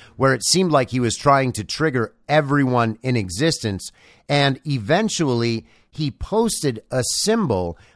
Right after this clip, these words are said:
that looks like a combination of the six-point Star of David and a swastika, but it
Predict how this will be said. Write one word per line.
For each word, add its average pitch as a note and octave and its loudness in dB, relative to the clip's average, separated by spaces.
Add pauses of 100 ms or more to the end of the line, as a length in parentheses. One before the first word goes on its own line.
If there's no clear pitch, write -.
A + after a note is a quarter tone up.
that C3+ 2
looks E3+ 0
like B2 2
a B2+ -2
combination C#3 0 (320)
of B2 4
the A#2+ -2
six-point C#3+ -2 (140)
Star C3+ 4
of G#2 -8
David B2+ 0
and C#3+ 0 (120)
a A#2+ -2
swastika, B2+ 0 (400)
but D#3+ 4
it E3+ -6